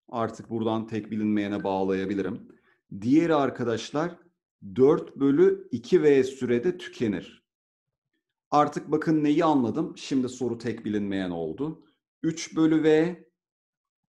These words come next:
üç T olsun. Dört bölü iki V de iki T olsun. Gördünüz mü? Artık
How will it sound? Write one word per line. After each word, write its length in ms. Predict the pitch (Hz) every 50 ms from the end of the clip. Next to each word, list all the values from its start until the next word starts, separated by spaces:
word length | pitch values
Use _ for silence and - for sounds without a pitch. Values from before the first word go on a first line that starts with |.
| _ _ _ _ _ _ _ _ -
üç 280 | 196 196 190 - - -
T 260 | - 147 131 117 107
olsun. 680 | 90 95 95 92 92 - - 175 196 214 214 - - _ _ _ _ _ _ - 151
Dört 360 | 160 175 180 165 - - -
bölü 280 | 151 135 123 117 -
iki 280 | - 135 - - 196 165
V 280 | 175 160 143 127 113 101
de 340 | 170 190 202 104 - - _ _ _
iki 220 | 143 143 - 165 156
T 240 | - 135 110 95
olsun. 480 | 82 76 73 69 - - - - 90 101
Gördünüz 500 | 113 131 135 135 139 160 190 202 175 170
mü? 100 | 175 165
Artık 420 | 156 143 139 - - 165 - -